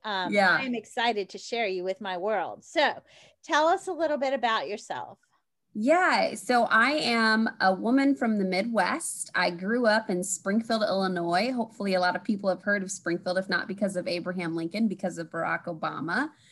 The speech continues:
Speaker 1: Woot, woot.
Speaker 2: That's right. I lived in Chicago for about eight years, but then came back home. I met my husband, who's also from Springfield, and we got married last year. We have a wonderful blended family. I'm really enjoying married life.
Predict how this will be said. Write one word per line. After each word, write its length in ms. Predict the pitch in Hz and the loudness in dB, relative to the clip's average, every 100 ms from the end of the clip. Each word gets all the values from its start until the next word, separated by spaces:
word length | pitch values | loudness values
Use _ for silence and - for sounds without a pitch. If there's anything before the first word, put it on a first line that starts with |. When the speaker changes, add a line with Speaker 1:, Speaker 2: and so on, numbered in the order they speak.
| - | 2
Speaker 1:
Woot, 240 | 440 554 539 | 8 8 8
woot. 220 | 480 539 - _ _ - _ _ | 8 8 6 _ _ -20 _ _
Speaker 2:
That's 220 | 220 269 | 2 4
right. 380 | 269 269 208 185 | 4 6 6 4
I 120 | 185 196 | 2 0
lived 320 | 208 233 220 _ _ | 0 -2 -6 _ _
in 60 | 220 | -12
Chicago 540 | - 226 233 254 262 | 0 4 4 4 0
for 220 | 262 247 | 2 0
about 280 | 233 220 220 | 2 2 2
eight 200 | - 214 - | 0 -4 -2
years, 500 | 202 196 202 208 - | 0 2 2 0 -6
but 160 | 196 | -6
then 160 | 180 175 | -4 -4
came 300 | - 185 190 | -4 -4 0
back 260 | 180 180 - | 0 -2 -4
home. 560 | 180 170 170 165 175 - _ _ | -4 -2 -2 -4 -6 -10 _ _
I 100 | - | -4
met 240 | 180 220 - | 0 0 0
my 180 | 220 208 | 0 0
husband, 460 | 208 196 202 247 | 0 -2 0 0
who's 180 | 247 226 | 0 -2
also 380 | - 190 - 202 | -2 -4 -4 -6
from 220 | 208 208 | -4 -4
Springfield, 580 | - - 202 220 214 208 | -4 -4 -4 0 -2 -2
and 80 | 175 | -6
we 100 | 180 | -4
got 220 | 185 - | -4 -4
married 400 | 180 170 175 175 | -4 -4 -4 -4
last 340 | 175 185 - | -4 -4 -6
year. 380 | 165 165 240 330 | -4 -2 -2 -2
We 180 | 220 196 | -2 -2
have 460 | 196 180 175 170 - | 0 0 0 -2 -4
a 80 | 180 | -4
wonderful 500 | 196 233 240 233 220 | 0 0 0 -2 -4
blended 400 | 190 180 175 175 | -4 -6 -6 -8
family. 640 | - 175 170 170 170 175 185 _ _ _ - | -4 -2 -2 -2 -2 -2 -6 _ _ _ -10
I'm 200 | 180 180 | -8 -2
really 320 | 220 220 185 | 0 0 -2
enjoying 340 | 185 180 170 | -2 -2 0
married 320 | 165 160 160 | 0 0 -4
life. 540 | 160 156 160 180 - | -6 -6 -6 -8 -14